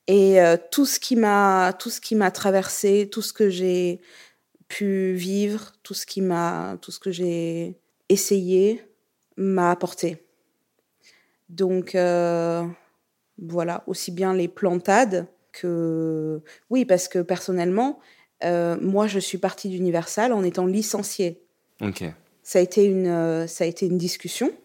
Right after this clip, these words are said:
Speaker 2: Mhm.
Speaker 1: où, euh, on a, on a abordé ce qui aurait pu être une rupture conventionnelle, mais personnellement, j'ai demandé un licenciement parce que c'était ça qu'on me, on me reprochait des choses.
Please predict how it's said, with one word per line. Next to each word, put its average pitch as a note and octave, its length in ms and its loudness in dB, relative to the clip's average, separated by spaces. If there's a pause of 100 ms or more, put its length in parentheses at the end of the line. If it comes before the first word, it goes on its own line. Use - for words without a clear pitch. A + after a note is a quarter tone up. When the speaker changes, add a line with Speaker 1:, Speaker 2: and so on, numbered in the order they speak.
(120)
Speaker 2:
Mhm. G2 320 -8 (140)
Speaker 1:
où, G3 280 4
euh, E3 380 2 (640)
on F3 180 -2
a, E3 420 -4 (100)
on F3 160 -2
a E3+ 240 -4
abordé F3+ 440 2
ce G3 100 -8
qui F3 160 -2
aurait E3 160 -2
pu - 180 -6
être F#3 200 -2
une E3 120 -2
rupture F3+ 440 -8
conventionnelle, F3 680 0
mais G#3 120 4
personnellement, F#3 680 0 (540)
j'ai F3+ 160 -2
demandé G#3+ 540 4
un B3 120 4
licenciement G#3+ 540 0
parce F3+ 160 -2
que F#3 100 -8
c'était F3+ 240 -4
ça A#3 260 0
qu'on - 200 -8
me, E3+ 420 2
on E3+ 120 -2
me E3+ 160 0
reprochait G3+ 500 -2
des G#3 140 0
choses. E3 420 -4